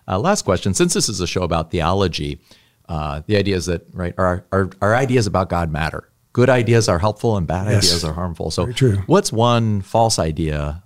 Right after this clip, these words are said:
Speaker 1: that you maybe held about God at some point, and what's the truth you discovered?
Speaker 2: Hmm. Golly, you've got me stumped there, Michael.
Speaker 1: <laughs>
Speaker 2: I'd say the,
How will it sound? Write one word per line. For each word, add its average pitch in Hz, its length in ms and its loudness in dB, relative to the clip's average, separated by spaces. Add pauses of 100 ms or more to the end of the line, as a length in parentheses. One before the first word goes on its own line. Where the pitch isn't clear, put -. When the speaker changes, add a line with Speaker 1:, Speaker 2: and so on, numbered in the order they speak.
Speaker 1:
that 85 160 -4
you 87 80 -2
maybe 85 240 -2
held 87 240 -2
about 80 300 -4
God 76 240 -4
at 78 100 -6
some 85 240 -2
point, 92 400 -4 (160)
and 80 480 -4 (120)
what's 95 200 -6
the 104 80 -8
truth - 340 -6
you 101 80 -8
discovered? 92 640 -8 (840)
Speaker 2:
Hmm. 117 160 -14 (4000)
Golly, 113 340 -6
you've 85 140 -20
got - 180 -8
me 87 80 -6
stumped - 520 -2
there, 78 220 -8
Michael. 104 500 -4
Speaker 1:
<laughs> - 40 -2
Speaker 2:
I'd - 140 2
say 139 300 0
the, 104 180 -10